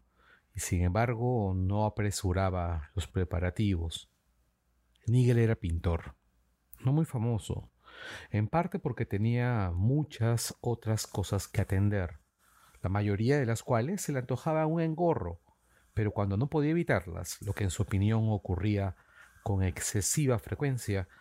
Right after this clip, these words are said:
ponía en ellas todo su empeño. Las leyes del país eran bastante estrictas y existían además otros obstáculos.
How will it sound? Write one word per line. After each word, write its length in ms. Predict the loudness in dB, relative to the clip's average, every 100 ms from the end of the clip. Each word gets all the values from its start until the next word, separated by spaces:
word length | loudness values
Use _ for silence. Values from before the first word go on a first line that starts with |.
| -20 -20 -12 -2
ponía 340 | 2 4 4
en 80 | 4
ellas 560 | 2 2 0 -2 -6 -2
todo 220 | 2 2
su 140 | -2
empeño. 560 | -6 -4 -2 0 0 0 -8 _ _ _ _ _ _ _ _
Las 160 | -4 0
leyes 320 | 0 0 0
del 120 | 0
país 460 | 0 0 0 -2 -2
eran 320 | 0 0 0
bastante 560 | 0 -2 -2 -2 -2 -2
estrictas 840 | -6 -4 -8 _ -6 -4 -6 -8 _ _ _ _ -20 _ _ _
y 120 | 0 0
existían 840 | -2 -4 -2 -2 0 2 0 -4 -4
además 560 | -2 0 2 0 0
otros 320 | -2 0 0 0
obstáculos. 880 | -4 -4 -4 -4 -6 -6 -10 -14